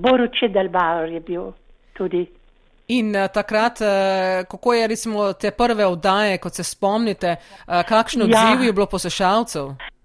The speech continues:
Speaker 1: Eh, mislim, da je bil zelo dober, ne. Prve oddaje, eh, moje so bile predvsem nekakšno, eh, to našo zg-, bi rekla, slovensko zgodovino sem rada malo vmes vpletla in pa potem tudi glasbo na to.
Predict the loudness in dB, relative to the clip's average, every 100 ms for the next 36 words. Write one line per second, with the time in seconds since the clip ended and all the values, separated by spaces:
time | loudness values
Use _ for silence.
0 | -8 2 4 6 6 4 4 4 4 4
1 | 4 2 2 2 4 4 4 4 2 0
2 | 0 0 2 2 2 2 2 4 4 2
3 | -2 -8 -8 -8 -8 -6 0 4 4 2
4 | 0 0 0 0 -4 0 0 0 0 -6
5 | -20 -8 0 0 2 0 0 -4 2 4
6 | 4 0 _ _ 0 0 2 2 4 2
7 | 0 0 -2 -4 -4 0 2 2 2 -4
8 | -2 0 0 -2 -2 -4 -2 -4 0 2
9 | 2 2 0 2 2 2 2 0 0 0
10 | -2 -2 -4 0 2 4 4 2 -12 -10
11 | 2 4 4 0 0 2 2 0 -2 2
12 | 4 4 0 -2 -2 -2 2 0